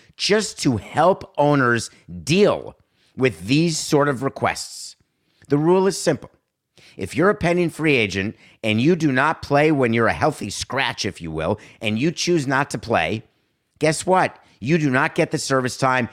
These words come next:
You don't become a free agent. You think Kyrie was gonna follow through on some sort of threat that you may or may not have read about? A threat that said, "I'm good. I'm just gonna sit." What a dream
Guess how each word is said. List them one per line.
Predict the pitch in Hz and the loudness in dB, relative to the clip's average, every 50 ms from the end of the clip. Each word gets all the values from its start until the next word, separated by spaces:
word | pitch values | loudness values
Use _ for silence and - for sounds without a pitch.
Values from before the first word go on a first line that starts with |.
| - - - | -8 -8 -2
You | 113 135 | 2 4
don't | 131 131 127 - | 4 4 2 0
become | 135 - - 123 123 120 | -2 -4 -2 -2 0 0
a | 107 | -2
free | - - 117 113 101 | -4 -2 -2 0 2
agent. | 92 87 76 - - - - _ _ _ _ | 2 0 -2 -6 -10 -16 -18 _ _ _ _
You | - 98 | -12 -6
think | - - 143 135 - | -2 -2 -2 -2 -2
Kyrie | - 135 135 131 127 120 123 131 143 | -2 0 0 2 2 2 2 2 4
was | 147 143 120 98 | 2 2 0 0
gonna | - 113 101 | -2 -2 -2
follow | - - - 123 123 123 | -2 0 2 2 2 2
through | 117 - - 123 135 127 | 0 -2 -4 -2 0 0
on | 113 95 | 0 -2
some | - - 120 127 117 | -4 -6 -6 -6 -6
sort | - - 135 117 98 | -6 -8 -8 -8 -8
of | - | -10
threat | - - - - 101 113 131 - - - | -12 -16 -18 -8 -4 -4 -4 -4 -4 -8
that | 120 | -8
you | 120 117 110 | -6 -4 -2
may | 110 110 117 120 | 0 0 0 0
or | 113 | 0
may | 110 107 110 | 0 -2 -4
not | 107 107 107 107 110 117 | -4 -4 -2 -2 -2 -2
have | 104 76 80 | -4 -4 -4
read | 95 104 117 | -4 -2 -2
about? | 113 104 127 131 139 143 - - - - - - | -2 0 0 0 0 0 -2 -8 -20 -12 -8 -8
A | - | -8
threat | - - - - 113 127 - - | -8 -8 -6 -2 -2 -2 -2 -2
that | - 107 98 | -6 -8 -6
said, | - - 127 123 123 123 110 - - - _ _ _ | -6 -2 0 0 0 0 -2 -6 -12 -20 _ _ _
"I'm | - 107 113 113 101 - | -4 -2 -2 -2 -2 -2
good. | 117 120 120 120 113 98 87 - _ _ _ _ _ _ | 0 2 2 2 2 0 -2 -6 _ _ _ _ _ _
I'm | - 98 110 | -6 -6 -4
just | 110 107 - | -4 -6 -6
gonna | - 107 90 - | -6 -6 -6 -6
sit." | - - - - 139 117 90 - - _ _ _ _ _ _ _ _ _ _ _ _ _ _ _ _ _ _ _ _ _ _ _ _ _ _ _ _ _ _ | -6 -8 -6 -2 -2 -2 -2 -4 -8 _ _ _ _ _ _ _ _ _ _ _ _ _ _ _ _ _ _ _ _ _ _ _ _ _ _ _ _ _ _
What | - 107 127 120 | -6 -4 -2 -2
a | 101 82 | -4 -6
dream | 78 73 71 - 90 101 104 107 127 143 135 127 101 71 - | -8 -10 -12 -12 -10 -8 -6 -2 -2 0 0 0 -2 -4 -8